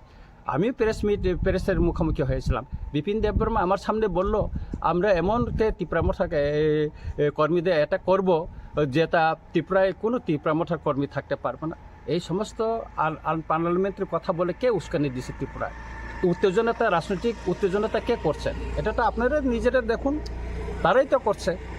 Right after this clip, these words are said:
আর সব দুষ্টা ত্রিপুরা মথার উপর। হেজামারার যে গু-, গন্ডগোল কালকে যে আমরা ইয়ে করলাম, এখানে প্রতিবাদ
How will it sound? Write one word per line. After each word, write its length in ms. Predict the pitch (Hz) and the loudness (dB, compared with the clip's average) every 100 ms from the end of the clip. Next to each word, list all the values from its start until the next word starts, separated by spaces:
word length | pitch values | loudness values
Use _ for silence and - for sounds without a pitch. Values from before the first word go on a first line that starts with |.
| - | 2
আর 140 | 175 | 2
সব 280 | - 247 196 | 4 0 2
দুষ্টা 280 | 233 - 233 | -2 0 -2
ত্রিপুরা 380 | - 196 214 | 0 -4 0
মথার 300 | 214 226 226 | 0 0 0
উপর। 260 | 214 - 208 - - - - | -2 -2 -4 -6 -16 -16 -4
হেজামারার 560 | 147 160 214 247 262 262 | 0 2 4 4 6 4
যে 360 | 233 262 262 233 - | 4 4 4 0 -4
গু-, 460 | 151 139 156 151 151 | -6 -4 -2 -2 0
গন্ডগোল 360 | 160 180 214 | 2 4 2
কালকে 360 | 208 170 180 214 | 2 0 0 -2
যে 120 | 202 | 2
আমরা 260 | 180 147 160 | 2 4 2
ইয়ে 140 | 147 | 2
করলাম, 320 | 123 135 135 | 0 0 -2
এখানে 200 | 131 151 | -2 -4
প্রতিবাদ 360 | - 139 185 208 | -4 -2 0 -2